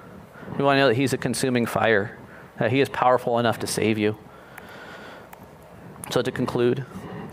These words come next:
through Jesus, we don't have to face judgment, without the confidence that Jesus' blood has rewarded us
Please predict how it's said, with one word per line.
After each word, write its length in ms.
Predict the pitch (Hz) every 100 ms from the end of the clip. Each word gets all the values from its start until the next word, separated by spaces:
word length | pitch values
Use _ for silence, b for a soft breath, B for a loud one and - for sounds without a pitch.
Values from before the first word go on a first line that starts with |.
| -
through 160 | 170
Jesus, 600 | 170 139 123 135 139 - - B B B B
we 80 | -
don't 100 | 135
have 100 | 151
to 80 | 160
face 260 | 147 147
judgment, 500 | - 120 117 117 117 - B B B -
without 240 | 123 131
the 80 | 160
confidence 760 | - 135 113 120 120 135 - - - B B -
that 120 | 117
Jesus' 440 | 113 123 131 147
blood 420 | - 107 104 113 120 -
has 380 | - 98 - -
rewarded 440 | 120 104 98 92
us 280 | 95 -